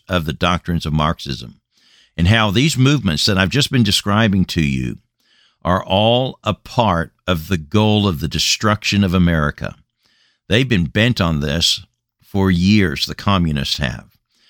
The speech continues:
And the things that they put into place back in the sixties are bearing fruit.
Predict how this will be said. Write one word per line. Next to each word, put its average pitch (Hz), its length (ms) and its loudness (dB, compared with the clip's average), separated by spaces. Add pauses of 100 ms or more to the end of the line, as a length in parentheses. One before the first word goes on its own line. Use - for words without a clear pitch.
(320)
And 110 340 2
the 87 100 -2
things 139 360 0
that 139 60 0
they 117 140 0
put 113 220 -2
into 117 180 0
place 92 400 -2
back 92 280 0
in 113 80 0
the 104 60 2
sixties - 640 -4 (800)
are 87 280 2
bearing 92 920 0
fruit. - 720 -6